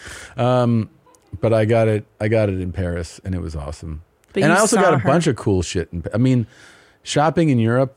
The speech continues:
Speaker 1: is a fucking fun thing to do. I had a good time
Speaker 2: Really
Speaker 1: doing
Speaker 2: is.
Speaker 1: it.
Speaker 2: They
Speaker 1: Yeah.
Speaker 2: love fashion. They, they
Speaker 1: Yeah,
Speaker 2: like
Speaker 1: they're
Speaker 2: to take risks. There it is.
Speaker 1: eating.
Speaker 2: There's the jacket.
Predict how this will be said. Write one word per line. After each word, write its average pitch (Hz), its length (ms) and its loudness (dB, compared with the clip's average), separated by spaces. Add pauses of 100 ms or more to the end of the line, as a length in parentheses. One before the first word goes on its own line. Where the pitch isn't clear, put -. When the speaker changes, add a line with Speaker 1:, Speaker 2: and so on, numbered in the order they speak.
Speaker 1:
is 98 160 -6
a 95 60 0
fucking 87 380 -4
fun 90 260 -4
thing 82 160 -6
to 76 80 -8
do. 73 340 -10
I 87 60 -4
had 90 80 -2
a 90 40 -6
good 87 180 -6
time 175 80 -4
Speaker 2:
Really 156 180 -4
Speaker 1:
doing 143 120 -6
Speaker 2:
is. 139 140 -10
Speaker 1:
it. - 60 -20
Speaker 2:
They 190 120 -2
Speaker 1:
Yeah. 202 80 0
Speaker 2:
love 214 220 0
fashion. 147 720 -8 (340)
They, 160 160 -8
they 202 160 -4
Speaker 1:
Yeah, 202 60 4
Speaker 2:
like 285 160 2
Speaker 1:
they're 285 140 -2
Speaker 2:
to - 80 -12
take 240 240 0
risks. 165 480 -6
There 269 180 2
it 392 80 4
is. 466 280 4
Speaker 1:
eating. 147 200 4
Speaker 2:
There's 453 260 2
the 370 80 0
jacket. 370 540 2